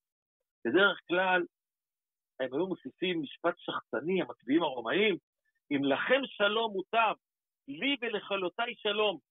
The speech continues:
הוא לא כותב את המשפט הזה. הם הוכו כאן שוק על ירך, ליגיון שלם שלהם הושמד. המלחמה הזאת, המלחמה ההירואית, מלחמת גבורה של דור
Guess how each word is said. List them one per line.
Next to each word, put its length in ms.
הוא 160
לא 160
כותב 200
את 120
המשפט 480
הזה. 200
הם 120
הוכו 300
כאן 160
שוק 200
על 140
ירך, 460
ליגיון 440
שלם 420
שלהם 340
הושמד. 600
המלחמה 420
הזאת, 240
המלחמה 460
ההירואית, 540
מלחמת 420
גבורה 760
של 600
דור 400